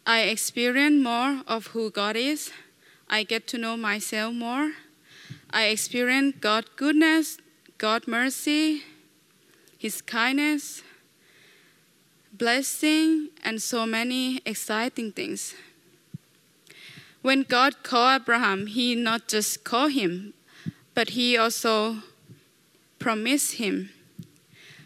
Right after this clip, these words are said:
If we see through the word two to three, we will see that God said, "I will," many times. God promised Abraham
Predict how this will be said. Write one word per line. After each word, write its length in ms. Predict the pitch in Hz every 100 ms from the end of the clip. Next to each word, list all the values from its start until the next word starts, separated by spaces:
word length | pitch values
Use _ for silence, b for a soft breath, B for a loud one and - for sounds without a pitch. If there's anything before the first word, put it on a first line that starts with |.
| B
If 240 | 247 269
we 320 | 240 247 240
see 440 | 247 - 254 247 262
through 320 | - 240 233
the 480 | 226 214 208 202 208 -
word 380 | 202 220 240 269 _ _ b b b b _
two 300 | - 254 269
to 160 | - 247
three, 400 | - 262 302 320
we 160 | 262
will 160 | 233 233
see 320 | - 226 226
that 240 | 220 185 - -
God 220 | - 220
said, 340 | 226 - 208 202 -
"I 240 | 208 247
will," 380 | 226 208 185 190 - - _
many 220 | 220 269
times. 380 | 262 202 147 175 - _ - b b b b b b b
God 240 | - 233 240
promised 540 | 254 240 247 262 - -
Abraham 760 | 220 208 233 247 247 277 285